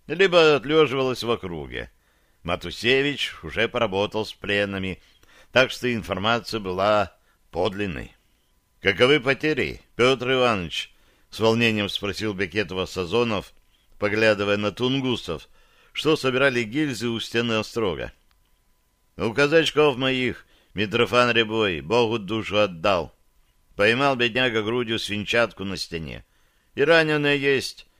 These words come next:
но выживут все. У тунгусов же, а вон Сашко идёт». Подошедший тунгус поприветствовал албазинского воеводу и доложил о потерях.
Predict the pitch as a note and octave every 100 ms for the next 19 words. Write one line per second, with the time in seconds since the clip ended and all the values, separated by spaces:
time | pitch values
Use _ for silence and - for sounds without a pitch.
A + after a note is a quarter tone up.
0 | _ - A2 D#3 E3 G#2 G2+ F#2+ - A#2+
1 | A2+ C#2 - _ _ _ _ - G#2 D3
2 | E3 F3+ F3+ D3 B2+ B2 G2 - _ _
3 | _ _ - C#3 F3+ D3+ F2+ - B2+ -
4 | A#2+ G2+ F2 B1+ A1+ - _ _ _ _
5 | _ _ _ _ - G#2+ A#2 F3 F#3 -
6 | A2+ G#2+ A2+ B2+ F3 - - G2 F#2 G#2+
7 | D3+ - - C3 A#2 - _ _ - G#2+
8 | G#2+ A#2 G2+ B2 A2 - A2 G#2 A2 G#2+
9 | A2 G2+ B2 D3+ B2 G2+ B2+ B2+ G#2+ F2+
10 | F#2+ G2 F#2 -